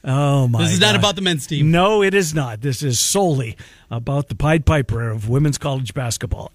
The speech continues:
Speaker 1: And she is. I get that Miss Reese is making a lot of money, and good for her. Um, good for her. But, um, the Pied Piper's Caitlin <laughs> Clark when it comes to all this.
Speaker 2: And I don't think Caitlin's doing too shabby herself.
Speaker 1: No, good for her, right?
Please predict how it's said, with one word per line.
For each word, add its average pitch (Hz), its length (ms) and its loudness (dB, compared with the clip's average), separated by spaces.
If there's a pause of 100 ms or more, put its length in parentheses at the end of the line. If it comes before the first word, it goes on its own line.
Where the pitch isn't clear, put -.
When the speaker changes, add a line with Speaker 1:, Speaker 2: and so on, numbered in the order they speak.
Speaker 1:
And 127 360 -2
she 131 440 -2
is. 95 360 -6
I 117 100 -10
get 123 200 -6
that 165 100 -4
Miss 131 220 2
Reese 147 240 0
is 117 80 -4
making 113 240 -2
a 104 40 -2
lot 123 180 0
of 139 60 4
money, 147 240 2
and 104 120 -4
good 135 180 -6
for 135 160 -2
her. - 840 -12
Um, 107 380 -6 (240)
good 156 180 4
for 147 140 2
her. 113 220 -4 (420)
But, - 340 -6
um, 101 420 -4 (340)
the - 80 -20
Pied 120 240 0
Piper's 113 360 -2
Caitlin 120 340 0
<laughs> - 20 0
Clark - 500 -8 (360)
when 117 120 -2
it 107 80 -4
comes 110 240 -2
to 113 80 -6
all 98 120 -12
this. - 340 -8
Speaker 2:
And 131 120 -2
I 131 60 2
don't 147 120 2
think 147 160 0
Caitlin's 143 380 0
doing 131 200 2
too 139 160 -2
shabby 127 380 -4
herself. 110 160 -2
Speaker 1:
No, 370 320 4
good 311 180 -4
for 320 120 -4
her, 320 180 -2
right? 196 260 -4